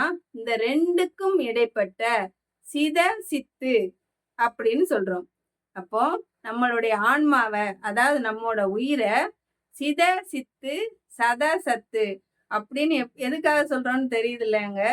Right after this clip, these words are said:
இந்த உயிரை எப்போதுமே சித்து பொருளா நம்ம வச்சுக்கணும் அப்படின்னா, சத்து பொருளாகிய அந்த செம்பொருளை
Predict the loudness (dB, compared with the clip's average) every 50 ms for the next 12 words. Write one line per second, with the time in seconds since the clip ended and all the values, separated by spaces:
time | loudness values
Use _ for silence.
0 | -2 -4 -8 _ _ _ _ _ _ _ _ _ _ -10 -8 -6 -4 -2 -2 0
1 | 0 0 0 2 2 2 4 4 4 4 2 2 0 -2 -2 0 2 4 4 4
2 | 2 0 -4 -2 0 0 -2 -2 -4 -6 -6 -8 _ -8 -8 -2 2 2 2 2
3 | 2 2 2 2 2 0 -2 -2 -2 -2 -4 -6 -6 -8 -8 -4 -2 0 0 0
4 | 0 0 0 -2 -2 -2 -2 -2 -2 -2 -2 -2 0 0 0 0 0 -2 -4 _
5 | _ _ _ _ _ -4 -2 -2 -2 -2 _ -4 -4 -2 2 4 4 4 4 4
6 | 2 2 2 0 -2 -4 -2 -2 -2 0 2 2 2 2 0 -4 -8 -14 _ _
7 | _ -8 -6 -6 -4 -2 0 0 0 2 0 -2 -4 -8 -8 -2 0 2 2 4
8 | 2 2 2 4 4 4 4 4 2 0 0 2 2